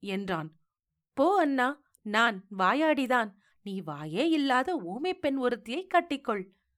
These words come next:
"அது இருக்கட்டும், ஸ்திரீகள் பேசத்தான் படாதே தவிர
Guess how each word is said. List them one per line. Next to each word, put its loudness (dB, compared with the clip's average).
"அது -6
இருக்கட்டும், 0
ஸ்திரீகள் 0
பேசத்தான் 0
படாதே 4
தவிர 0